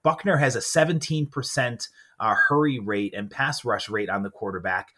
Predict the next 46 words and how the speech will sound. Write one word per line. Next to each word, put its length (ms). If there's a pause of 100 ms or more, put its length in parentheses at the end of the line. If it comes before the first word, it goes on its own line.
(160)
which 160
is 100
not 260
as 120
high 220
as 140
you 60
would 100
imagine 380
for 200
a 80
talent 440
like 180
himself. 640 (300)
And 160
the 40
team 320
just 220
doesn't 380
blitz 340
very 260
often. 480
And 200
when 120
they 120
do, 280
they're 140
not 400
getting 240
after 240
the 80
quarterback 540
and 120
they're 120
not 260 (160)
hurrying 540 (320)
the 80
opposing 400
quarterback. 520
So 300 (320)
that's 240
show-, 220
that's 220
telling 360
me 140
that 180